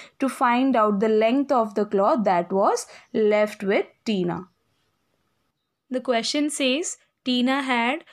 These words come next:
twenty meter and five centimeter cloth with her.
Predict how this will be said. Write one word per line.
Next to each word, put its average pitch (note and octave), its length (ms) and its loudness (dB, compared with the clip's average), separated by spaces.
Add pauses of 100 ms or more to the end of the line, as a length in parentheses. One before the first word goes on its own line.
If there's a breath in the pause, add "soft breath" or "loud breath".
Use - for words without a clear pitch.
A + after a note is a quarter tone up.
(160 soft breath)
twenty A3 420 -2
meter B3 540 -2
and A#3 340 -4
five A3+ 400 -2
centimeter A3 760 -4
cloth G#3 440 -6
with G3+ 280 -10
her. C4+ 160 -4